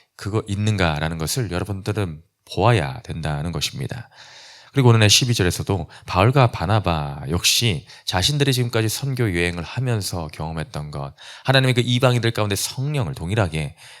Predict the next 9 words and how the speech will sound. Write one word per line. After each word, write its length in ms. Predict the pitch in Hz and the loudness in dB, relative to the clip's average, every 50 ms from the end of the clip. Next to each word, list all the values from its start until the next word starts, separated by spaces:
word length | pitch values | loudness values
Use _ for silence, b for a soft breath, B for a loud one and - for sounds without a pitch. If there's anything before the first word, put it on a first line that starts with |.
| B B | B B
내리시며 640 | - 85 98 123 117 - - 117 98 98 87 80 73 - | -2 2 2 4 4 2 0 -2 -2 -4 -4 -4 -6 -6
구원의 240 | - 98 117 123 113 | -6 -4 -2 -2 0
길로 260 | 110 110 107 104 98 | 0 0 0 0 -2
인도하신 480 | 98 95 92 95 92 90 82 - 95 | -2 -2 0 0 0 0 0 -2 -4
그 80 | 87 85 | -6 -6
모든 680 | 78 73 78 85 104 113 120 123 123 127 123 127 123 120 | -6 -4 -4 -4 -4 -2 -2 0 -2 0 0 0 0 0
것들을 520 | 120 110 - - 104 104 98 90 - _ | -2 -2 -2 -2 -2 -2 -2 -4 -6 _
보고 500 | _ - - 95 98 - 95 76 67 65 | _ -10 -8 -8 -2 -2 -2 -2 -2 -6
하면서 720 | - - - 87 78 76 71 67 - - 87 80 71 65 - | -10 -12 -10 -8 -6 -6 -6 -8 -6 -6 -4 -4 -4 -6 -12